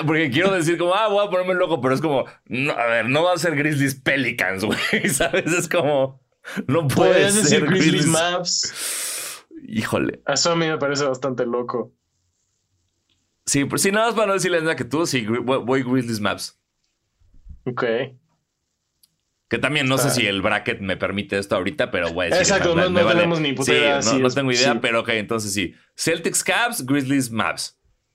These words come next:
Speaker 2: Hasta, hasta rima, me parece.
Speaker 1: Muy bien.
Speaker 2: <laughs>
Speaker 1: Lo hice,
Speaker 2: Sí.
Speaker 1: lo hice bien.
Speaker 2: <laughs> A ver qué pasa. Creo que, eh, se, ya se acerca el, el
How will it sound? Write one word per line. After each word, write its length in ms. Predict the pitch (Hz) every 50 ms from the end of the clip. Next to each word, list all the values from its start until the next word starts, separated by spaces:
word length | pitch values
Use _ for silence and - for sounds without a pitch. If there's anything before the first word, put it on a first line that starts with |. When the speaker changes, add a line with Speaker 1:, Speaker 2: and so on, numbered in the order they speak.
| _ _ _ _ _ _ _ _ _ _ _ _ _ _ _ _ _ _ _ _ _ _ _
Speaker 2:
Hasta, 420 | - 123 - - 131 123 110 117
hasta 180 | 117 123 - 131
rima, 360 | 117 117 123 123 117 101 - - _ _ _ _
me 100 | - 117
parece. 300 | 113 - - 92 90 -
Speaker 1:
Muy 600 | 127 131 - 233 - 247 - 254 - - 254 208 202
bien. 480 | 240 - 190 214 - - 202 196 156
Speaker 2:
<laughs> 0 |
Speaker 1:
Lo 80 | 175 180
hice, 180 | 170 165 165 156
Speaker 2:
Sí. 120 | 151 147 131
Speaker 1:
lo 300 | - - - - - -
hice 180 | - 208 214
bien. 220 | 190 185 202 190 175
Speaker 2:
<laughs> 840 | 175 175 156 - - 165 165 - - - - - - - - - - - - - - - - _ _ _ _ _ _ _ - - 226 - - - - - - - -
A 140 | - 131 151
ver 180 | 165 190 208 220
qué 120 | 214 202 165
pasa. 320 | 165 180 175 175 160 131
Creo 180 | 143 160 165 151
que, 260 | 175 175 156 - - -
eh, 500 | 143 143 131 127 127 123 123 117 120 - - -
se, 320 | - - 156 147 143 135
ya 140 | 135 160 160
se 120 | 151 - 165
acerca 480 | 151 - 170 160 160 165 160 156 147
el, 320 | 139 131 127 123 120 117 117
el 760 | 104 113 120 120 120 117 117 117 117 113 113 113 117 123